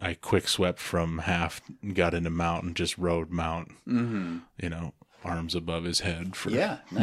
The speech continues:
Speaker 2: nice.
Speaker 1: another three minutes.
Speaker 2: Nice.
Speaker 1: And again, it's like, if I can control you and
Speaker 2: Yeah.
Speaker 1: not let you control me,
Speaker 2: Mm-hmm.
Speaker 1: that's what I want out of jiu-jitsu,
Speaker 2: Yeah.
Speaker 1: you know?
Speaker 2: Well, good for you to have that, that mentality of not caring about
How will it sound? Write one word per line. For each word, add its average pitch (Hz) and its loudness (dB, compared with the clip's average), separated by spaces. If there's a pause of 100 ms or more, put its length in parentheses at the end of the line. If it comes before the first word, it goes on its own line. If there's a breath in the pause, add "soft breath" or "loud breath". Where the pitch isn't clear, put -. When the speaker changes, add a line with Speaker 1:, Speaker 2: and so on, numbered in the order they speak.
Speaker 2:
nice. - 4
Speaker 1:
another 87 6
three 90 4
minutes. 87 4
Speaker 2:
Nice. 98 8
Speaker 1:
And 107 10
again, 104 10
it's 92 4
like, 104 8
if 98 10
I 107 12
can 101 2
control 143 10
you 101 6
and 98 2
Speaker 2:
Yeah. 98 6
Speaker 1:
not 98 8
let 95 6
you 92 6
control 90 2
me, 82 0
Speaker 2:
Mm-hmm. 98 -6 (840 loud breath)
Speaker 1:
that's 82 2
what 82 -2
I 80 0
want 80 -4
out - -6
of 85 -4
jiu-jitsu, 82 -6
Speaker 2:
Yeah. 92 -4 (180)
Speaker 1:
you - -6
know? - -8
Speaker 2:
Well, 143 0
good 240 -4
for - -10
you 180 -4
to 117 -2
have 117 -6
that, 90 -2 (100)
that 92 -6
mentality 85 -6
of 80 -10 (360)
not 101 -6
caring 90 -4
about 85 -6